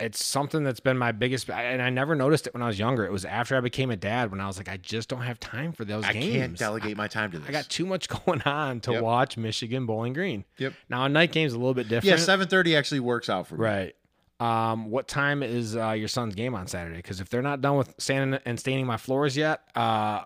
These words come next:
Speaker 1: assistant coach Balrog might be on the sidelines.
Speaker 2: <laughs> Oh, well, we should get into this real quick. Listen,
Speaker 1: Uh-oh.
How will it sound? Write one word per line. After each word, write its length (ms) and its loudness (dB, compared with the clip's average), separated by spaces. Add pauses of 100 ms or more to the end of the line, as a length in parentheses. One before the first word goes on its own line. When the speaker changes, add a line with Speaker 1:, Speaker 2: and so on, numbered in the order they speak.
(120)
Speaker 1:
assistant 400 0
coach 260 6
Balrog 360 8
might 140 0
be 60 4
on 60 4
the 40 -2
sidelines. 580 6
Speaker 2:
<laughs> 100 10 (480)
Oh, 360 4
well, 240 0
we 100 0
should 200 -4
get 120 -2
into 220 -2
this 280 -4
real 200 -4
quick. 460 -8 (120)
Listen, 280 -4
Speaker 1:
Uh-oh. 140 -6